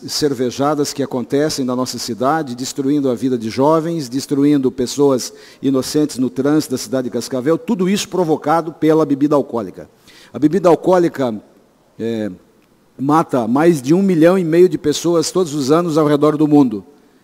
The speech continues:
Eu faço palestras sobre o problema da bebida alcoólica, tive um pai alcoólatra, é, e tenho uma grande preocupação e já pude recuperar muitas pessoas, tanto a questão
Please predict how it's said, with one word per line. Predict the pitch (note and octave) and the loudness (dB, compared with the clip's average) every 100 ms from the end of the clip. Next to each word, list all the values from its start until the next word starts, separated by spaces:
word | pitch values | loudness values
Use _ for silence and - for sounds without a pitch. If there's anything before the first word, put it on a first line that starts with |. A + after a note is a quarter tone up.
| _ - | _ -8
Eu | A#2+ B2+ | -2 -2
faço | B2 B2 - | -4 -8 -8
palestras | - A2 D3 E3+ - C#3 | -8 0 2 2 0 -10
sobre | - C3+ B2+ | -6 -6 -4
o | |
problema | A#2+ A#2 B2+ B2+ | -4 -4 -4 -4
da | A2 | -6
bebida | A2 A2+ B2 | -6 -4 -4
alcoólica, | G#2 G2 C#3+ E3+ D#3+ - D3 - - _ - | -4 0 2 2 0 -6 -10 -10 -20 _ -10
tive | B2+ C3 | -4 -4
um | B2+ | -4
pai | C3 C3 | -2 -2
alcoólatra, | A#2 A2+ C#3+ D#3 D#3+ D#3 D3+ D3+ C#3+ _ _ - _ | -2 0 6 6 4 -2 -4 -6 -8 _ _ -20 _
é, | - A#2+ B2 B2 A#2+ A#2 A2+ | -8 -4 -2 -2 -4 -6 -6
e | A#2+ | -8
tenho | A#2+ C#3 C#3+ D3 C#3+ | -4 0 2 4 2
uma | C3+ C3 B2+ | 2 0 0
grande | C#3+ F#3 D#3 | 2 0 0
preocupação | - D3+ - C3+ A#2+ - E3+ F3 | -2 -2 -2 -6 -6 -4 -2 -2
e | E3 | -2
já | C3 A#2+ | -2 -4
pude | E3 E3 | -4 -2
recuperar | D3 D#3 - D3 C3+ D#3 D3+ | -2 -2 0 0 2 2 2
muitas | D3 G3 E3 - | 4 2 2 -2
pessoas, | C#3+ C3 F#2 D#2+ - | -2 -2 -6 -12 -12
tanto | - D#3 - C#3+ | -8 -6 -2 -2
a | A2+ | -2
questão | B2+ - C#3+ C#3 | -6 -4 -2 -2